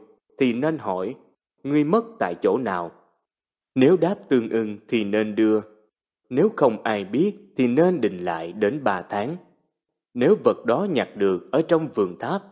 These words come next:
thì nên dùng để làm tháp. Nếu vật đó nhặt được ở trong vườn tăng thì nên dùng làm vật cho tăng bốn phương. Nếu là vật quý báu như ngọc, anh lạc, vàng, bạc thì khi ấy không được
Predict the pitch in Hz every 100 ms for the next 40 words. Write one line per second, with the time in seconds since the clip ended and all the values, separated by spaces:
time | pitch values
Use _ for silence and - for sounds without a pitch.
0 | _ - 127 120 160 170 107 92 85 -
1 | 104 104 127 87 - 120 170 - _ _
2 | _ _ _ _ - 139 220 143 95 120
3 | 117 190 165 117 98 104 98 92 - 117
4 | - 151 127 107 87 - 110 110 - _
5 | - 131 127 170 170 110 95 92 87 87
6 | 85 90 - - 123 110 - 104 95 104
7 | 143 156 113 104 98 - _ _ _ _
8 | _ _ - 127 214 160 104 101 95 -
9 | 120 143 139 110 151 202 - 135 131 117
10 | 98 85 - _ - 156 156 104 87 82
11 | _ _ - 220 202 90 165 _ _ 208
12 | 190 170 - _ _ - 123 - 127 120
13 | 110 165 208 - - 185 185 202